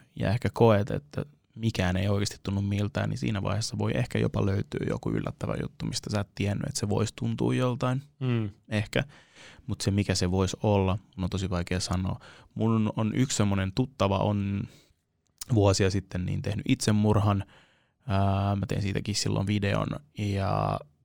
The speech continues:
Speaker 1: se on, se on tosi hankalaa ja mulle on oltu, muhun on oltu siis yhteydessä aika monta kertaa niinku siitä, että kiusataan, on itsetuhoinen, on, on tosi harmissani, tosi huono fiilis. Ää, monissa tapauksissa niin se on tosi hankalaa, kun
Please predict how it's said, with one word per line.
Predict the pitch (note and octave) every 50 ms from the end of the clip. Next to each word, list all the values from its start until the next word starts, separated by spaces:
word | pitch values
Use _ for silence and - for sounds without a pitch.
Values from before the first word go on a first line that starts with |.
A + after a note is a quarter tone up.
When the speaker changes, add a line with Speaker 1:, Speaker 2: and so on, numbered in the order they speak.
| _ _ _ _ _ _ _ -
Speaker 1:
se | - - - - A#2+
on, | A#2+ C3+ C#3+ C3 -
se | - D3+
on | D3+
tosi | - D3 D3 B2+
hankalaa | A#2+ B2 A#2+ A2 G#2 - G2 G2 G2 G2 - - - -
ja | A2 A2 G#2+ G#2
mulle | G#2 A2 A#2 A2+ A#2 A2 G#2+ A2 G#2+
on | A2 A2 A2 -
oltu, | A2 A2+ G#2+ A2 A2+ - - -
muhun | B2+ B2 B2 B2 G#2+
on | G2+
oltu | G2 G2+ F#2+ -
siis | G2 G#2+ G2+ G#2
yhteydessä | A2 G2+ - - F#2+ F#2 - - - G2+
aika | G2+ G2 G2+
monta | G#2 A2+ A#2 A2+ A2 -
kertaa | - G2 G2+ F#2+ - - - G1+ G1+ F#2
niinku | - - - -
siitä, | - - - - - -
että | - - -
kiusataan, | - G#2+ G2+ G2 G2+ F#2+ G2 - G2 F#2 F#2 F#2+ G2
on | G#2 G#2+ G#2+
itsetuhoinen, | G2+ G2+ - - F#2+ - - G2 G2 G2 F#2+ G2 F#2+ G2 G2 G2 - -
on, | G#2 G#2 G2+ - -
on | G#2 F#2+
tosi | G#2 F#2+ G2+ G2
harmissani, | F#2+ F#2 F#2+ F#2+ G2 - - - F#2+ F#2+ F#2+ F#2+ - - - - - - - -
tosi | A2+ G#2+ G2 G2
huono | F#2+ G2 G2 F#2+
fiilis. | - - F#2 F#2 F2+ F#2 F#2 F#2 - - - - - - - _ _ _ _ _ -
Ää, | - F2 F2+ F2+ G2
monissa | G2+ A2 A2+ G#2 - -
tapauksissa | G#2 F#2+ - F#2+ F#2+ - - - F#2 - - G2+
niin | F#2+ F#2 F#2 F#2+ F#2+ -
se | - - G#2
on | G#2
tosi | - A2 A#2 A2
hankalaa, | A2 B2+ B2+ A#2+ G#2+ G2+ G2 F#2+ F#2+
kun | G2 -